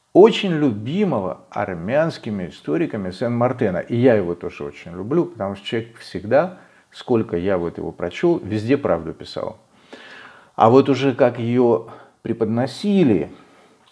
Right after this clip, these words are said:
в двадцатом веке особенно, вот это уже, это совершенно другая история. Так вот, он написал, я вам прочту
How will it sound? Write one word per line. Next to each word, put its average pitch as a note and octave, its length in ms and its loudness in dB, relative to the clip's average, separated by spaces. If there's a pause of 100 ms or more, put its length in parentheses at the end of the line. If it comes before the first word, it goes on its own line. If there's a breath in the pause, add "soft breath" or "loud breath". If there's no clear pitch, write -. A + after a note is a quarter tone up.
(200)
в F#2 160 -10
двадцатом F#2 680 -4
веке A#2+ 380 -6
особенно, - 600 -12 (280)
вот - 300 -14 (400)
это F#2 100 -8
уже, F2+ 300 -6 (840 soft breath)
это A2 360 2
совершенно G#2+ 400 -2
другая G2+ 260 -2
история. - 400 -10 (120)
Так E3+ 180 4
вот, G2+ 260 2 (200)
он A3+ 220 2
написал, C#3 560 -2 (300)
я C#3+ 160 2
вам C#3 180 0
прочту A2 520 -2